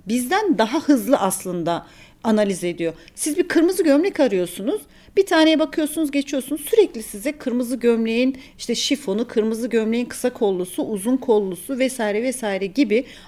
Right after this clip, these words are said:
aslında ihtiyacınız olmayan birçok şey gönderiyor. Çünkü reklam şöyle bir şeydir. Tüketicinin ihtiyacıyla ilgili algıyı değiştirip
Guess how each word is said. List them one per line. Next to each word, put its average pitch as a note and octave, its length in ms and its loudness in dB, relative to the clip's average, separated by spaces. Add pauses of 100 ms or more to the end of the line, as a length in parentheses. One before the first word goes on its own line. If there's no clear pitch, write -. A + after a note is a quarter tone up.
aslında D4+ 380 0
ihtiyacınız C4 800 0 (100)
olmayan A#3+ 760 8 (880)
birçok - 380 2
şey F3+ 240 0
gönderiyor. D3+ 460 -2
Çünkü D#4 280 -2
reklam C#4+ 360 4
şöyle B3 360 2
bir F3 40 -8
şeydir. E3 460 -4 (440)
Tüketicinin C#4+ 800 2 (360)
ihtiyacıyla D4+ 800 4
ilgili F#3+ 1080 -4
algıyı C4+ 500 2
değiştirip C#4 560 2